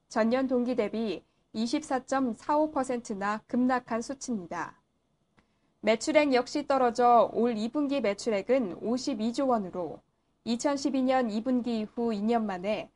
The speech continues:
가장 낮은 수치를 보였습니다. 삼성의 어닝 쇼크가 현실화된 것입니다. 하지만 증권시장은 덤덤한 반응을 보였습니다.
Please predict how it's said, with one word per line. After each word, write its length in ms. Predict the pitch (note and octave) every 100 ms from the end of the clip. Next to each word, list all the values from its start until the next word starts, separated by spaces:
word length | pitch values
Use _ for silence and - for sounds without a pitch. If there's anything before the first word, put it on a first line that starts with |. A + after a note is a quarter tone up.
| _ _
가장 360 | - G3+ A#3
낮은 320 | G3+ F#3 B3 C#4+
수치를 460 | - - B3 B3
보였습니다. 840 | B3 G#3+ A3 - F3 F3 D#3+ - - _ _ _ _ _ _ _ _ _ _
삼성의 540 | - D#4 C#4+ D4+ C#4+
어닝 360 | C#4 G#3+ B3+ D4+
쇼크가 600 | D4+ C#4+ - A#3+ A#3 A#3+
현실화된 680 | B3 E4+ D#4+ D#4 B3+ A#3 A#3
것입니다. 680 | G#3+ - F#3 E3 E3 - - _ _ _ _ _ _ _ _
하지만 360 | C#4 C4+ C#4
증권시장은 920 | C#4+ C#4 D4 D#4 D4+ C4 B3 C4 C#4 F#3+
덤덤한 600 | - A3 A#3+ D4+ C#4+ C#4
반응을 400 | B3 A3 A3 A#3+
보였습니다. 840 | A3 G3 G3+ - F3 F3 F#3+ E3+